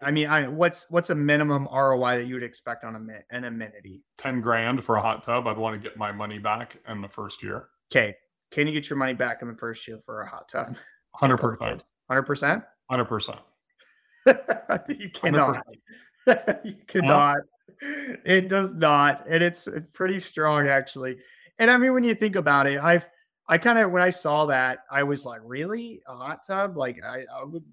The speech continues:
Speaker 1: I like places with hot tubs. But
Speaker 2: So here's what people need to understand, right?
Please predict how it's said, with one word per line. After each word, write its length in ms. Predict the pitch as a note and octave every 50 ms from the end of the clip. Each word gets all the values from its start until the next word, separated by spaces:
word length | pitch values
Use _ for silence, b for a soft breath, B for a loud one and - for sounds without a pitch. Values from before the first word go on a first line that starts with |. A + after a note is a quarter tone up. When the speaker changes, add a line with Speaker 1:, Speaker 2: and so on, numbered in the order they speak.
| _ _ -
Speaker 1:
I 160 | B2+ D3+ E3+ F#3 - _ _ _ -
like 240 | D3 D3+ D3+ C#3+ -
places 340 | - C#3+ C#3+ C#3+ - - B2
with 120 | B2 -
hot 240 | - A#2+ A#2+ A#2 - -
tubs. 280 | C#3 C#3 C#3 C#3 - b b b b b b b b - C#3+
But 120 | D#3+ D#3+ D#3+
Speaker 2:
So 100 | D#3+ D3
here's 240 | C#3+ D#3+ F3+ F3
what 180 | G#3 A3+ - -
people 280 | F#3+ - - F3+ E3+ D#3
need 160 | D#3+ D#3+ C#3+
to 120 | D3+ C3
understand, 640 | C#3 C#3+ C#3 C3 A#2 - - B2+ A#2+ A2+ G#2 G2+ G#2+
right? 240 | G#2+ A2 A2+ B2+